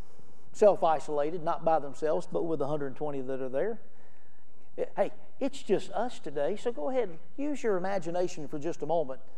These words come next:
Look around that room, the upper room. Who do you see? <laughs> Well, goes without saying, the short guy. He's Zacchaeus. We recognize that he's there. Look, there's the, uh,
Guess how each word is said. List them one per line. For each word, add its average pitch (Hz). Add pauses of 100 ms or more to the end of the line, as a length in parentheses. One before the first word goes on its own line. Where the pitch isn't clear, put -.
(260)
Look 302
around 247
that 160
room, 147 (1120)
the 180
upper 175
room. 170
Who 202
do 185
you 175
see? 156 (320)
<laughs> 233 (320)
Well, 147 (1300)
goes 185
without 165
saying, 208 (460)
the 170
short 233
guy. 139 (540)
He's 185
Zacchaeus. 196 (400)
We 147
recognize 151
that 135
he's 185
there. 147 (800)
Look, 226 (500)
there's 233
the, 170
uh, 143